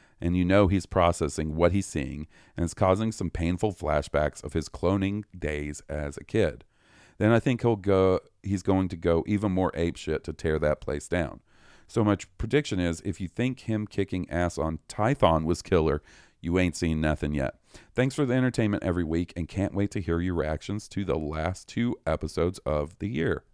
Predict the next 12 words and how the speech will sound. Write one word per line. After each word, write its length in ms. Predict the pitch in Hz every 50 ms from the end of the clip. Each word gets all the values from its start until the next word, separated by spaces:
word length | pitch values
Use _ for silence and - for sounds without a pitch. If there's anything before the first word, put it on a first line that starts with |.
| _ _
Joe." 360 | - - 165 170 147 85 80 - _ - - - - -
Thanks, 280 | - 285 294 - -
Joe. 320 | - - 73 76 78 107 - - - - - - - - - _ _
Um, 440 | - 127 143 156 175 175 180 185 175 - _ _ _ _ _ _ _ _ _ _ _ _ _ _ _ _ _ _ _ _ _ _ _ _ _ _ _ _ - _ _
I 80 | - 233
could 180 | - - -
see 120 | - - 196
something 300 | - - 95 80 85 80
like 160 | 78 76 -
that 160 | 76 80 78
happening, 420 | 76 76 73 - - 80 78 80 78
right? 260 | 78 82 131 214